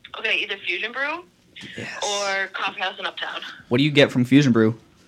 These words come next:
Speaker 2: 'Cause that's what we got this morning.
Speaker 1: Um, man, I haven't been there for a while. Usually they had, 'cause last year I'd always go during this time, and they had, like, a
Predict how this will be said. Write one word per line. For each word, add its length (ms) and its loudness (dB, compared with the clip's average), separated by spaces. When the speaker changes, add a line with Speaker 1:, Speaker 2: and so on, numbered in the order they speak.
Speaker 2:
'Cause 60 -2
that's 120 6
what 80 6
we 60 6
got 200 8
this 120 -4
morning. 300 4
Speaker 1:
Um, 760 -2
man, 100 -16
I 20 -12
haven't 160 -12
been 80 -6
there 60 -8
for 100 -10
a 40 -4
while. 160 -2
Usually 420 -4
they 100 0
had, 280 -2
'cause 340 -12
last 260 -4
year 140 -2
I'd 80 -6
always 300 -4
go 240 -6
during 240 -4
this 140 -4
time, 280 -2
and 100 -4
they 100 -6
had, 140 -6
like, 140 -10
a 40 -14